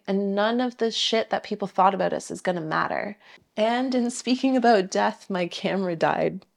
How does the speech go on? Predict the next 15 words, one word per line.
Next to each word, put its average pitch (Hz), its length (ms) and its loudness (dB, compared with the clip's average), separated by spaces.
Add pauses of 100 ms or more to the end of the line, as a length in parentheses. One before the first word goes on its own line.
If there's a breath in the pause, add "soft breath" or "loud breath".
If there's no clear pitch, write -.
(100)
which 196 180 -8
is - 400 -4 (240)
so 208 340 4
on 180 360 0
point 170 400 -6 (200)
with 175 380 -6
what 180 140 0
I 170 60 0
was 165 140 -2
saying. 165 300 -2
But 170 120 -2
anyway, 175 420 0
it's - 240 -4
just - 200 -4
like, 190 340 4